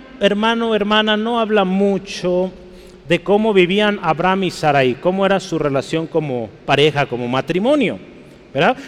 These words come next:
Pero la historia, ¿se acuerda? Hablamos ahí, Génesis doce. Yo estoy dando muchos textos porque hago referencia a historias que ya vimos, ¿sí? Entonces,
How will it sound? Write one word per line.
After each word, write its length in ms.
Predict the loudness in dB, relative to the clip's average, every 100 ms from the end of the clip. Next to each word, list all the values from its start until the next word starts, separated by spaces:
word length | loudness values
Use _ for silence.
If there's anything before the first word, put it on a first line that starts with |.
| 0
Pero 220 | 4 6
la 120 | 6 4
historia, 540 | 2 2 4 6 4
¿se 100 | 2
acuerda? 320 | 0 2 2
Hablamos 460 | 4 4 2 0 0
ahí, 120 | 0
Génesis 540 | 0 -2 -2 -4 -4
doce. 380 | 0 0 2 -4 -6 -20 -14 0
Yo 140 | 0
estoy 260 | 2 2 4
dando 280 | 2 2
muchos 400 | 0 0 0 -2
textos 360 | 0 0 0 -4
porque 260 | -2 0 2
hago 200 | 2 0
referencia 760 | -2 0 -2 -2 -2 0 -2 -4 -18 -6
a 100 | -4
historias 460 | -2 0 0 0 -2
que 140 | 0
ya 140 | 2
vimos, 420 | 2 0 0 -4 -2
¿sí? 280 | -2 -2 -10 -20 -14
Entonces, 640 | -10 -2 -2 -2 -4 -6